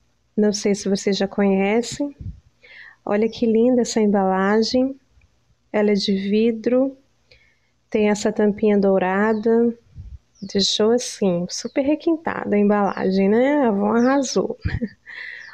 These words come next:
O aplicador em pump, ótimo pra não desperdiçar o produto.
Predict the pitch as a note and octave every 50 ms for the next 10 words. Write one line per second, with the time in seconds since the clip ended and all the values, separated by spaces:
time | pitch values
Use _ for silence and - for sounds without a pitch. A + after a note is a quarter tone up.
0 | - _ _ - G#3+ A3 A3+ A3+ A3+ A#3+ A#3 A#3 - A#3 A3 G3+ G#3 G#3 G#3+ G#3+
1 | A3 G#3+ G#3+ - G3+ G3+ G#3 A3+ B3 B3 - - D#4+ E4 - _ _ _ _ _
2 | _ _ _ - - - _ - G3+ G#3 A3+ B3 B3+ - - - B3 A#3+ B3 -
3 | A3+ G#3+ G#3+ G#3+ G#3 G#3 G3+ G3 F#3+ F#3+ F#3+ G3 - _ - G#3 G#3 G#3+ A#3+ C4+
4 | C4+ - - - G#3 G#3+ G#3 G#3 - - G3+ G3 F#3+ - - A3+ G#3 F#3+ F#3 G3
5 | F#3+ F#3 G3 G#3+ A#3+ B3 - - D#4 E4